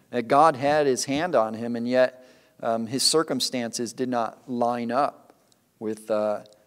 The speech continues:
what he thought God's plan was. And so he often had to calm and quiet his own soul. He had to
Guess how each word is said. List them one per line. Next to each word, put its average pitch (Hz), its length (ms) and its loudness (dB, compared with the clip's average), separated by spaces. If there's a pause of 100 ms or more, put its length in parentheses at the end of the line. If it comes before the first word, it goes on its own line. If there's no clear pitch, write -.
(360)
what 123 560 4
he 147 200 -6
thought 123 500 0
God's 123 340 -2
plan 147 440 -12
was. - 440 -14 (920)
And 107 100 -8
so 131 200 4
he 139 80 4
often 139 400 4
had 120 280 -2
to 113 320 -6 (600)
calm 139 500 4
and 110 140 -8
quiet 127 520 2
his 113 220 -6
own 110 420 -8 (140)
soul. 107 580 4
He 123 120 -4
had 123 220 0
to 120 240 -4